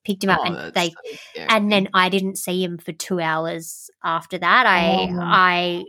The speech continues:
Speaker 1: then didn't have him there. Maddie was gone with Logan, and I just looked around. All of a sudden, all the doctors, all the nurses, everyone was gone except my mum and my midwife. And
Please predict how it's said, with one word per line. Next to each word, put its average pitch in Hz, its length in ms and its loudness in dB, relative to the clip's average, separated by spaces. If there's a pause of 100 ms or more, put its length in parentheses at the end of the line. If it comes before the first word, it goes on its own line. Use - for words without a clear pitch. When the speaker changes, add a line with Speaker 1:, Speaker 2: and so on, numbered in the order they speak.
(100)
Speaker 1:
then 185 280 0
didn't 185 220 -6
have 175 200 -2
him 170 140 -4
there. 226 320 2
Maddie 185 300 0
was 175 180 -2
gone 175 320 -2
with 180 220 -6
Logan, 180 500 -2 (480)
and 185 500 2 (520)
I 202 460 0 (200)
just 208 320 -6
looked 202 300 -4
around. 214 260 2
All 214 140 0
of 208 60 -4
a - 40 0
sudden, 208 320 0
all 202 180 0
the 214 120 0
doctors, 196 400 0
all 202 160 -2
the 190 100 2
nurses, 180 480 0
everyone 196 400 2
was 170 140 -6
gone 175 240 0
except 202 340 -2
my 180 140 0
mum 175 260 0
and 175 120 -2
my 165 120 -2
midwife. 170 760 0 (680)
And 208 500 2